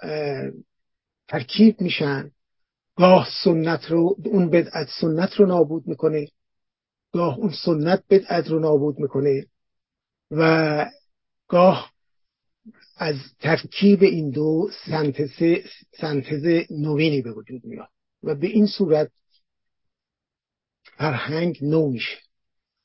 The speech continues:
و با جامعه همخوان.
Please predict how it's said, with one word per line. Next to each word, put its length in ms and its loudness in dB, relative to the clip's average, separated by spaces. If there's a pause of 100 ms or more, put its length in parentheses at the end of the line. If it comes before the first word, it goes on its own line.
(220)
و 500 -2
با 300 0
جامعه 600 0
همخوان. 540 -6